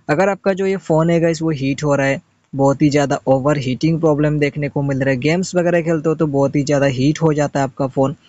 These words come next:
तो कैसे आप लोग जो है अपने इस फ़ोन में हीटिंग प्रॉब्लम को सॉल्व कर सकते हो गाइस? तो आज के वीडियो में मैं ही बताऊँगा आप लोगों को, इसलिए वीडियो को लास्ट तक देखिए और अगर वीडियो पसंद आए वीडियो को लाइक कर दीजिए और चैनल को भी सब्सक्राइब ज़रूर से कर लीजिए।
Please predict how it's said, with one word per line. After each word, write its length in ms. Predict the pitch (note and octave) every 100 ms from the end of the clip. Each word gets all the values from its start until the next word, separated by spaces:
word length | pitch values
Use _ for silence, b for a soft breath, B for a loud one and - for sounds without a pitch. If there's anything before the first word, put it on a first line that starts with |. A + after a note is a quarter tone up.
| B B B B
तो 60 | E3+
कैसे 320 | F#3 F#3 G#3+
आप 160 | G3+ F#3
लोग 140 | F#3
जो 100 | E3+ F3
है 100 | F3
अपने 240 | D#3 D#3
इस 120 | D3+ -
फ़ोन 200 | D3 C#3
में 140 | C#3+
हीटिंग 400 | C3+ C3+ C3+ C#3+
प्रॉब्लम 380 | C#3 C3+ C3 C3+
को 160 | B2 C3+
सॉल्व 240 | C3 B2 -
कर 140 | C3
सकते 280 | D3+ E3 D#3
हो 80 | E3+
गाइस? 240 | E3 E3
तो 80 | -
आज 240 | C3+ C3 -
के 120 | C#3+
वीडियो 340 | C3+ C3 C3+
में 100 | C3+
मैं 140 | C3+ C3+
ही 120 | C3+
बताऊँगा 520 | C3+ - D3 E3+ E3+
आप 200 | D3+ -
लोगों 220 | C3+ C3
को, 180 | B2 G3 - _ _ B B B E3+
इसलिए 280 | D#3+ G3 G3+
वीडियो 280 | D#3+ E3 E3+
को 120 | F#3
लास्ट 320 | D3 D3+ -
तक 120 | E3+ D#3+
देखिए 340 | E3+ D#3 F3+
और 180 | - C3+
अगर 220 | C3+ C3+
वीडियो 340 | C3 C3 C3+ C3+
पसंद 360 | C3+ C3 E3
आए 100 | E3+ E3
वीडियो 300 | D3+ C#3 C3
को 120 | C3+
लाइक 240 | C3+ E3
कर 200 | - F3
दीजिए 300 | E3+ E3 F3
और 280 | F3 C3+ C3+
चैनल 360 | C#3+ D#3+ E3 E3+
को 140 | F3
भी 100 | F3+
सब्सक्राइब 640 | F#3+ D#3 - - C#3 D#3 D3+
ज़रूर 300 | C#3+ C3+ C3
से 180 | -
कर 120 | F3 C#3+
लीजिए। 380 | C3 B2+ C3+